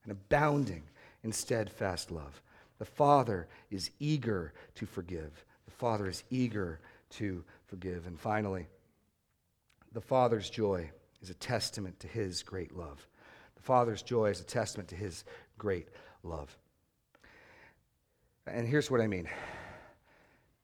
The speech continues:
You've heard me say last week and even this week that for the shepherd, his sheep is valuable. For the woman, the coin is valuable. And,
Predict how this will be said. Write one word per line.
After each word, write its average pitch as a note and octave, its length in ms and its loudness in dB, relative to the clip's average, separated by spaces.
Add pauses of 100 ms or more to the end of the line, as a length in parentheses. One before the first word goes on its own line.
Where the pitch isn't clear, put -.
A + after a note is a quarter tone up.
(760)
You've C3+ 440 2
heard F#3+ 320 10
me E3 120 6
say D3 300 6
last C3 540 8
week C3+ 440 -2
and A#2 100 0
even C3 200 4
this F3 280 4
week G2+ 320 -4
that A2+ 220 6 (760)
for - 80 -4
the D3+ 80 4
shepherd, F#3+ 500 10
his C#3+ 160 2
sheep D#3+ 320 2
is A#2+ 120 -2
valuable. A#2+ 540 6
For C3+ 140 -4
the B2+ 80 6
woman, C#3+ 400 10
the A#2 80 6
coin F#3 420 6
is G3 460 8
valuable. D3+ 720 10
And, A2+ 140 0